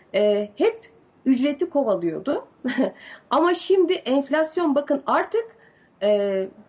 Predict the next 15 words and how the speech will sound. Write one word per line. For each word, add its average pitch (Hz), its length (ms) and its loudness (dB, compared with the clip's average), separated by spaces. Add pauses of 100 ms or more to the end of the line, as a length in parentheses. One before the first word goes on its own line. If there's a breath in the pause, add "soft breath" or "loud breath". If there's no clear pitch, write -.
(680)
Merkez 269 480 0
Bankası'nın 294 720 0
faiz 294 380 -2
kararını 302 460 0 (100)
kovalar 220 400 0
hale 269 340 -2
geldi. - 440 -10 (720 loud breath)
E, 202 380 4
hani 269 320 2
liralaşma 311 600 0
stratejisi 294 1000 -4 (300 soft breath)
bağlamında 302 760 0
benim 311 200 2
söyleyebileceklerim 262 1080 0
bunlar. 226 400 0